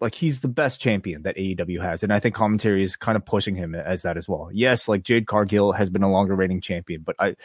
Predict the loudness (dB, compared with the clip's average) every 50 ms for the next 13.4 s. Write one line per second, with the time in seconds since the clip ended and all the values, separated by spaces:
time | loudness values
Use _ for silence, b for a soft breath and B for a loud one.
0 | B B B 2 4 4 4 4 4 2 2 2 2 2 2 2 2 0 0 0
1 | -2 0 2 2 2 2 0 0 -2 -2 -2 -2 -2 -2 -2 0 -2 -2 -4 -6
2 | -4 0 2 2 2 2 0 -2 -6 -8 -8 -4 -2 0 0 0 0 -2 -2 -2
3 | 0 2 2 2 0 0 -4 -8 _ B B B B B B B 2 4 4 4
4 | 4 4 2 0 0 2 2 2 2 2 0 0 0 2 2 4 2 2 2 0
5 | 0 2 2 2 2 2 2 2 2 2 2 2 0 0 -2 -2 0 0 0 0
6 | -2 -2 -2 -2 -6 -4 -2 0 -2 -2 -2 _ -12 -10 -8 -2 2 4 4 4
7 | 4 0 -4 -12 -16 B B B B B B B _ _ _ _ _ _ _ -14
8 | -12 -6 -2 0 2 2 2 2 2 2 2 2 2 0 0 -2 -6 -8 -10 -14
9 | -18 B B B B B B 2 2 2 2 2 0 0 2 2 4 4 2 2
10 | 2 0 0 0 0 2 2 2 2 2 0 -2 0 0 0 0 0 -2 -4 -4
11 | -4 -6 -6 -4 -2 0 0 0 -2 0 0 0 0 0 0 -2 -2 0 -2 -2
12 | -2 -2 -2 0 0 0 2 2 2 2 0 -2 -4 -4 -4 -2 0 0 0 0
13 | 0 0 -2 0 0 0 -2